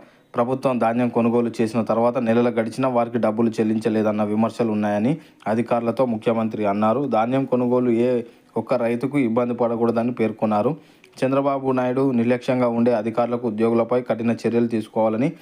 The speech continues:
హెచ్చరికలు జారీ చేశారు. ఈ ఏడాది ఇప్పటి వరకు పది పాయింట్ యాభై తొమ్మిది మెట్రిక్ టన్నుల ధాన్యం కొనుగోలు చేయడంతో సరికొత్త రికార్డును అని సీఎం చంద్రబాబు నాయుడు గారు వెల్లడించారు. ఇందుకు సంబంధించిన ఒకటి పాయింట్ యాభై ఒక్క లక్షల మంది రైతులకి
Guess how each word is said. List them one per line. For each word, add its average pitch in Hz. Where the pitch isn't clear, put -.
హెచ్చరికలు 117
జారీ 107
చేశారు. 107
ఈ 127
ఏడాది 123
ఇప్పటి 120
వరకు 120
పది 123
పాయింట్ 131
యాభై 120
తొమ్మిది 120
మెట్రిక్ 113
టన్నుల 120
ధాన్యం 113
కొనుగోలు 110
చేయడంతో 110
సరికొత్త 135
రికార్డును 127
అని 123
సీఎం 120
చంద్రబాబు 117
నాయుడు 110
గారు 113
వెల్లడించారు. 113
ఇందుకు 123
సంబంధించిన 123
ఒకటి 123
పాయింట్ 120
యాభై 110
ఒక్క 113
లక్షల 110
మంది 107
రైతులకి 120